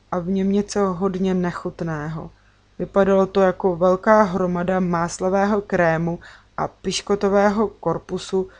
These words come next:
smíšená s psími chlupy a zvratky.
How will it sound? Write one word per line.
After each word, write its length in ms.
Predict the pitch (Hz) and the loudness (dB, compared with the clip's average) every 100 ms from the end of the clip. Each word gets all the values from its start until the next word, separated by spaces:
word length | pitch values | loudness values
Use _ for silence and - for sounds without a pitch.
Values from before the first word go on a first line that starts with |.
| _ | _
smíšená 680 | - - 185 180 - 190 190 | -14 -6 -4 -2 -2 0 -2
s 80 | - | -6
psími 560 | - - - 196 190 | -16 -16 -6 -2 -2
chlupy 500 | 185 - 180 175 - - | -4 -2 -2 0 -2 0
a 180 | 180 | -2
zvratky. 760 | 160 170 165 170 - - - - | 0 -2 0 -2 -4 -12 -14 -14